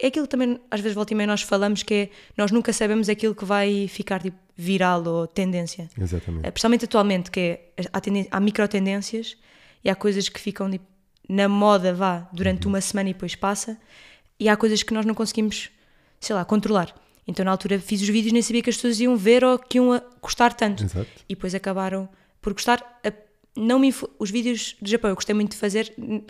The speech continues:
Speaker 1: que não, não me influencia assim tanto as pessoas serem os vídeos preferidos das pessoas. Porque de facto, quer dizer, se calhar também pode influenciar, não sei, como há muita gente que me relembra,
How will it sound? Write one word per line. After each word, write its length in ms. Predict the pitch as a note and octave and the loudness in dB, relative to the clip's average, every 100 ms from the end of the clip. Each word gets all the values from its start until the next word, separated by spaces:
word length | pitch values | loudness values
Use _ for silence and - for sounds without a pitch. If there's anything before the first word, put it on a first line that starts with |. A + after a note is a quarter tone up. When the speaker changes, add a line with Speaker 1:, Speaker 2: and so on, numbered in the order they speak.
| - | -4
Speaker 1:
que 80 | |
não, 400 | G#3+ A3 A3+ A3+ A3 - - | -2 0 0 0 -4 -12 0
não 80 | |
me 80 | A3+ | 0
influencia 500 | A3+ A#3 A3+ - A3+ | 2 2 0 2 4
assim 220 | A3 A#3 | 4 2
tanto 240 | G#3 A3+ A3+ | 2 2 0
as 80 | - | 0
pessoas 260 | A#3 A3 - - - - | 0 0 -4 -12 -16 -8
serem 200 | - G#3 | -2 -2
os 80 | G3+ | 0
vídeos 200 | G#3+ G#3+ | -4 -4
preferidos 320 | - G#3 F3+ | -4 -4 -4
das 120 | G3 | -6
pessoas. 400 | - - E3+ - - _ _ _ _ _ | -6 -8 -8 -10 -18 _ _ _ _ _
Porque 240 | G3 - - | -8 -8 -10
de 80 | |
facto, 320 | - G#3 G3+ - | -2 -2 -4 0
quer 120 | A#3+ | 0
dizer, 400 | G#3+ F3 - _ _ | 2 -2 -6 _ _
se 100 | - | -6
calhar 120 | F4+ | -4
também 180 | E4 D4+ | 0 0
pode 180 | C#4 A#3+ | 2 0
influenciar, 440 | A#3+ A#3 A3 F#3 | 0 -2 -2 -2
não 80 | F3+ | -4
sei, 160 | F3+ F3 | -4 -4
como 200 | G#3+ A3 | 0 4
há 40 | |
muita 240 | A3+ B3 B3 | 4 4 4
gente 220 | A#3 G#3 | 0 2
que 80 | A3+ | 0
me 80 | G#3+ | 2
relembra, 560 | A3+ G#3+ F#3 F#3+ A#3 | 2 4 2 0 -4